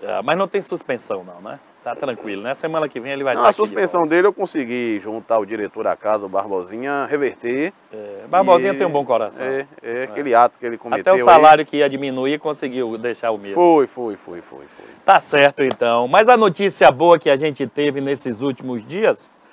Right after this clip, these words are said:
Speaker 1: né, foi justamente, é, a inauguração da barragem do Rio Colônia lá na cidade de Itapé, que vai resolver por muitos anos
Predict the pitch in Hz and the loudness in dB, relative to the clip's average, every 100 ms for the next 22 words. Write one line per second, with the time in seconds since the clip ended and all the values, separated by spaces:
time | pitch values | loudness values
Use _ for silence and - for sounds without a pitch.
0 | _ - 131 165 202 - 196 147 160 - | _ -10 -2 0 0 -2 -4 -2 -2 2
1 | 139 131 143 170 - 196 190 180 _ _ | 2 2 -6 -8 -6 -6 -6 -8 _ _
2 | _ _ 131 127 127 131 139 156 143 139 | _ _ -2 4 6 6 4 4 2 4
3 | 147 151 - 139 143 147 143 135 110 127 | 2 2 0 -2 0 2 4 4 4 4
4 | 131 135 127 143 139 135 131 120 135 131 | 4 2 -4 -8 -8 -6 -4 -4 -2 0
5 | 123 120 127 123 120 120 120 - 117 117 | 0 0 -4 -2 -2 -4 -6 -6 -6 -4
6 | 135 117 131 139 160 _ _ _ _ _ | -4 -6 -4 -6 -8 _ _ _ _ _
7 | - 185 131 165 196 240 _ 123 185 170 | -10 -6 4 6 4 0 _ -2 0 2
8 | 165 131 127 151 196 _ _ _ _ _ | 0 0 0 -2 -4 _ _ _ _ _
9 | _ _ _ _ 185 160 165 220 269 - | _ _ _ _ 2 2 2 -2 -2 -6
10 | 165 139 160 190 220 214 - | -4 2 2 2 -4 -8 -14